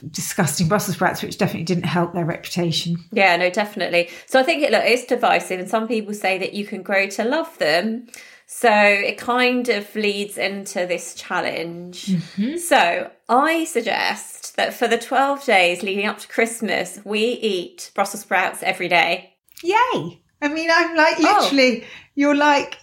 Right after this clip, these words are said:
Speaker 1: you're preaching to the converted here. That makes me very happy. That's so much better than anything you've given me this season. So great. And you've got to do it too. Perfect.
Speaker 2: No, okay. I, well, I wasn't expecting that enthusiastic a response, but there you
Speaker 1: Love
Speaker 2: go.
Speaker 1: them.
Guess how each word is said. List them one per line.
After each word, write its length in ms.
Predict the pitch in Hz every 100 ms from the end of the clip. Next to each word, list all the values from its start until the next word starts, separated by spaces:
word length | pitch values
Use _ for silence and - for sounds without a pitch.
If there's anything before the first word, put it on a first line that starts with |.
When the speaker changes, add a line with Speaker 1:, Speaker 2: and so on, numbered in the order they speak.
| 349
Speaker 1:
you're 260 | 294 269 - _
preaching 400 | - 349 339 262
to 120 | -
the 80 | -
converted 480 | 190 196 226 226 -
here. 120 | -
That 160 | 185 233
makes 240 | 220 180 202
me 60 |
very 200 | 180 180
happy. 460 | 190 240 - 143 143
That's 260 | 247 - -
so 140 | 254
much 260 | 220 - -
better 160 | 180
than 160 | 170 180
anything 440 | - 220 214 190
you've 120 | 180 175
given 260 | 175 175
me 100 | 175
this 220 | 165 165
season. 380 | - 160 165 240
So 180 | 240 262
great. 400 | 254 294 381 -
And 120 | 196
you've 120 | 240
got 200 | 240 -
to 60 | 240
do 60 | 240
it 80 |
too. 380 | - 370 175 -
Perfect. 560 | - 302 302 - - -
Speaker 2:
No, 340 | 277 254 233 254
okay. 420 | 254 190 175 208
I, 180 | 240 -
well, 180 | 254 269
I 60 | 254
wasn't 280 | 302 285 233
expecting 480 | - 208 - 233
that 180 | 190 208
enthusiastic 760 | 185 185 175 165 165 - 226 208
a 60 |
response, 520 | 208 - 156 156 196 -
but 120 | -
there 100 | 247
you 60 |
Speaker 1:
Love 140 | 233 -
Speaker 2:
go. 40 |
Speaker 1:
them. 240 | - 196